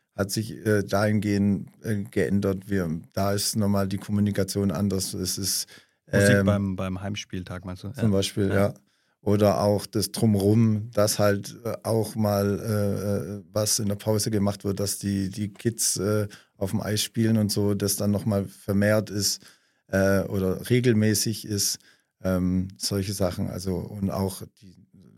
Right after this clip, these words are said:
Speaker 1: so-, Social-Media-mäßig nochmal der Auftritt,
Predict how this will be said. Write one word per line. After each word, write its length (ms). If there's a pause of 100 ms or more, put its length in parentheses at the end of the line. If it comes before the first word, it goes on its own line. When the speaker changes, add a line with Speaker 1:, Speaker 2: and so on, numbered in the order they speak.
(520)
Speaker 1:
so-, 400
Social-Media-mäßig 1200
nochmal 220
der 140
Auftritt, 520